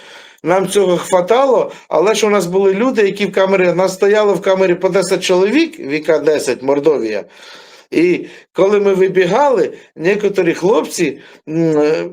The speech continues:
боїться тих побоїв, і, бо він понімав, що треба вибігти, е, оці десять секунд пробігти, ухватити свіжого сніга, е, отак в руку взяти. Але я приносив цей сніг в камеру, це наскільки радості було, понімаєш?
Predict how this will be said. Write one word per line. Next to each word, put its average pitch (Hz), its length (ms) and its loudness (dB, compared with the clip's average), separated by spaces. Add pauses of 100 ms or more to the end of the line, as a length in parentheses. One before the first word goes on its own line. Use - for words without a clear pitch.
боїться 185 720 0
тих 180 280 -4
побоїв, 185 680 0
і, 156 400 2 (340)
бо 135 360 0
він 202 180 2
понімав, 196 440 2
що 170 120 2
треба 170 260 2
вибігти, 170 540 0 (480)
е, 160 240 2 (120)
оці 165 280 2
десять 180 360 0
секунд 185 320 -4
пробігти, 185 640 -2 (180)
ухватити 190 480 0
свіжого 180 400 2
сніга, 226 600 0 (380)
е, 156 400 4 (300)
отак 180 320 0
в 180 60 0
руку 190 300 0
взяти. 151 460 0 (200)
Але 180 260 2
я 196 120 4
приносив 190 540 2
цей 180 140 2
сніг 185 260 -2
в - 100 -12
камеру, 220 540 2 (200)
це 190 200 2
наскільки 202 480 0
радості 247 580 2
було, 156 380 0
понімаєш? 185 420 0